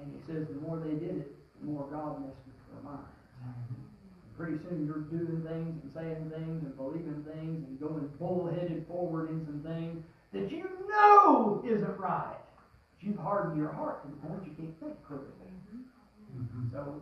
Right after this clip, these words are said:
Speaker 1: Saul went from a disturbing lack of regard to a disturbing lack of reason. Chapter fourteen of First Samuel, uh, to verse, uh, twenty-four, I think, is where I'm looking for. And, uh,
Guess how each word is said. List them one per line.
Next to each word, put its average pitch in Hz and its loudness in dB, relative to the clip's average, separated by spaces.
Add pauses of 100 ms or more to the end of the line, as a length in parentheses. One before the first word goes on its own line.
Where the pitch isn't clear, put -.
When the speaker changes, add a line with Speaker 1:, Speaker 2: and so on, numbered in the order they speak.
Speaker 1:
Saul 220 6
went 214 0
from 175 -2
a 151 -2
disturbing 180 -2
lack 208 0
of 151 -4
regard 202 2
to 165 -4
a 151 -4
disturbing 175 -6
lack 170 -4
of 151 -4 (140)
reason. 220 -6
Chapter 156 -4
fourteen 202 -4
of 151 -6
First 190 -8
Samuel, 202 -6 (640)
uh, 151 -2
to 151 -6
verse, 170 -2 (160)
uh, 147 -2 (140)
twenty-four, 190 -2
I 165 0
think, 185 -10
is 160 -8
where 165 -2
I'm 151 -4
looking 165 -4
for. 180 -4 (1300)
And, 143 -6
uh, 143 -2